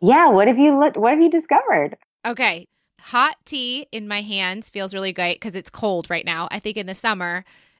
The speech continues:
Speaker 2: it might flip to iced tea, but right now I love hot tea. Oh my gosh. The thing that has brought me the massive amount of pleasure has been coloring my adult coloring book with markers.
Speaker 1: Aw.
Speaker 2: The specific gel pens while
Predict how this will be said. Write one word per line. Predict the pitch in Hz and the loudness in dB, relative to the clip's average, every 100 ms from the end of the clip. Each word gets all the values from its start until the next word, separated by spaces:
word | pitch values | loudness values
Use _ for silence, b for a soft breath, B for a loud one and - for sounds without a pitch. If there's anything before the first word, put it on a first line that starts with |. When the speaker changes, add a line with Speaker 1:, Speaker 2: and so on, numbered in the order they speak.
| - | -14
Speaker 2:
it | 151 | -10
might | 185 - | -10 -8
flip | 196 - | -10 -6
to | - | -6
iced | 175 - - | -6 -8 -12
tea, | 156 233 _ _ _ | -14 -14 _ _ _
but | 196 185 | -6 -4
right | 196 185 | -4 -4
now | 185 | -4
I | 180 214 | -4 -4
love | 220 233 | -6 -6
hot | - 190 - | -4 -4 -4
tea. | - 175 160 202 _ _ _ - | -12 -12 -12 -14 _ _ _ 0
Oh | 262 262 | 0 0
my | 226 | -2
gosh. | 208 175 | -6 -6
The | 294 | -10
thing | - 330 349 | -10 -8 -6
that | 349 | -8
has | - | -4
brought | 247 196 | -2 -2
me | 208 190 | -4 -10
the | 208 | -12
massive | 202 214 226 - 220 214 - | -6 -4 -4 -6 -12 -12 -14
amount | 208 190 185 | -10 -10 -10
of | 180 | -12
pleasure | 170 160 170 156 b b | -10 -8 -10 -12 b b
has | 202 202 196 | -4 -4 -4
been | - 170 156 151 - _ _ - | -4 -2 -2 -6 -18 _ _ -12
coloring | - 220 226 226 262 320 | -4 -2 0 -2 -2 -4
my | 233 | -8
adult | 185 185 196 | -6 -4 -4
coloring | - 220 190 180 | -4 -4 -4 -4
book | 190 - - | -6 -8 -10
with | 190 190 | -12 -10
markers. | 196 170 175 175 214 285 392 | -6 -6 -4 -4 -4 -6 0
Speaker 1:
Aw. | 339 226 208 226 370 | 4 6 6 4 2
Speaker 2:
The | - | -2
specific | - 202 - 214 - - | -8 -6 -4 -4 -4 -2
gel | 226 202 | -2 -2
pens | 214 190 180 214 | -2 -6 -6 -10
while | 196 202 240 240 311 | -6 -2 -2 -2 -8